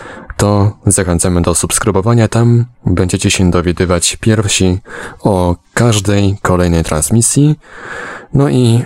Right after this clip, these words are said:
o nowych materiałach oczywiście na naszym profilu.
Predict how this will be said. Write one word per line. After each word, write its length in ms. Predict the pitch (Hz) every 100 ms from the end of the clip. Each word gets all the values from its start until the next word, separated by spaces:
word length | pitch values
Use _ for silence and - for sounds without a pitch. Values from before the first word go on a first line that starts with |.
| -
o 340 | 107 104 101 98
nowych 320 | 98 101 92
materiałach 840 | 92 87 92 98 95 90 - - - -
oczywiście 720 | 98 85 90 - 87 85 82 _ -
na 220 | 80 80 80
naszym 320 | 80 - -
profilu. 520 | - - 127 127 127